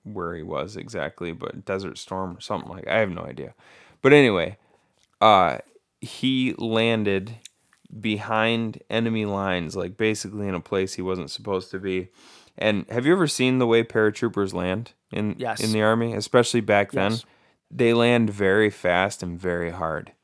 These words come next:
Speaker 2: Mm-hmm.
Speaker 1: They essentially have to do, like, a parkour, parkour roll when they hit the ground to perfectly
Speaker 2: The way that
Speaker 1: land.
Speaker 2: it's been described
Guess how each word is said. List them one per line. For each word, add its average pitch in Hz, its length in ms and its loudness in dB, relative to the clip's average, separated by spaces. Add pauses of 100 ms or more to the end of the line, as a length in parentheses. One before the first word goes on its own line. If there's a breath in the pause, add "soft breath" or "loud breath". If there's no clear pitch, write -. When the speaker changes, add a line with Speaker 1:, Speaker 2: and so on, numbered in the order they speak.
(160)
Speaker 2:
Mm-hmm. 113 320 -14 (120)
Speaker 1:
They 117 140 8
essentially 117 480 2
have 101 140 0
to 98 80 -4
do, 101 160 -2
like, 90 160 0
a 85 60 -6
parkour, 92 560 -2 (200)
parkour 95 600 0
roll 80 220 -4
when 80 160 -4
they 82 160 -6
hit 90 140 -6
the 69 100 -6
ground 73 460 -4 (100)
to 101 120 -4
perfectly 117 360 0
Speaker 2:
The 156 60 4
way 160 180 6
that 185 100 2
Speaker 1:
land. 185 200 2
Speaker 2:
it's 170 40 -6
been 170 140 0
described 147 560 2